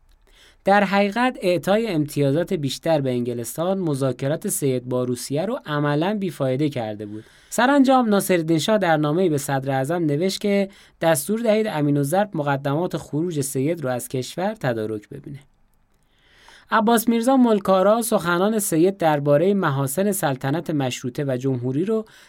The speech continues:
سبب خشم شاه نسبت به اون دونسته. جمال الدین همراه خادم وفادار خودش از تهران بیرون میره و به آستانه حضرت عبدالعظیم پناهنده می‌شه و از اونجا نامه‌ای به شاه می‌نویسه و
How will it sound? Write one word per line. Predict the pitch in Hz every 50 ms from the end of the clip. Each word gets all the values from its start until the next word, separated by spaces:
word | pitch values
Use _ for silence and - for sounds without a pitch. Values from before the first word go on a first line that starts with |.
| _
سبب | - - - 160 160 165 202 214 240 220
خشم | 202 - 233 240 233 - 202 175
شاه | 147 - 175 170 165 156
نسبت | 151 135 135 - - 139 139 139 139 -
به | 131
اون | 127 131 127 117 107
دونسته. | 107 104 98 98 - - - - - _ _ _ _ _ _ _ _ _ _ _
جمال | - 202 240 277 294 277 262
الدین | 262 247 - - 226 220 208
همراه | 175 175 175 165 165 180 196 214 220
خادم | 196 - 160 151 143 156 175 160
وفادار | 135 131 131 123 - - 135 127 143 165 175 143
خودش | 139 - 208 208 247 254 247 240 - -
از | 151 139 143 -
تهران | - 143 131 131 143 131 120 113 110
بیرون | 120 120 123 165 208 240
میره | 240 240 233
و | 226 220 214 220 214 - - - - _ _ _ -
به | 165 151 165
آستانه | 160 151 151 151 147 - 151 147 147 175 220 240 226 208
حضرت | 160 156 180 175 190
عبدالعظیم | 175 143 127 131 131 147 135 127 123 120 143 180 185
پناهنده | - - 135 123 113 107 101 107 104 104 101 107 104
می‌شه | 101 98 - - 104 104 - _ _ _ - - - _ _
و | 147 170
از | 196 240 269 269
اونجا | 269 254 226 247 240 226
نامه‌ای | 208 185 160 151 156 180 196 185
به | 160 143
شاه | 143 - 190 220 233 240
می‌نویسه | 233 226 220 208 208 202 190 180 - 202
و | 190 180 180 180 170